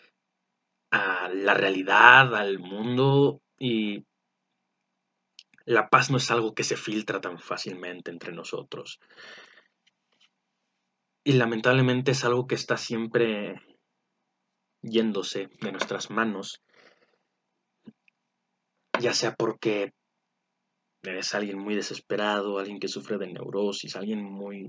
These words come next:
no sé, cómo se, enojón. Y tal vez tengas que ir a la escuela diariamente y, y no te gusta estudiar,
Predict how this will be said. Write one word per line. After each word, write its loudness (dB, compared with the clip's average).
no -12
sé, -10
cómo -14
se, -10
enojón. -4
Y -16
tal -2
vez -2
tengas -2
que -2
ir 2
a 2
la 0
escuela -2
diariamente -6
y, -6
y -8
no -8
te -4
gusta -8
estudiar, 0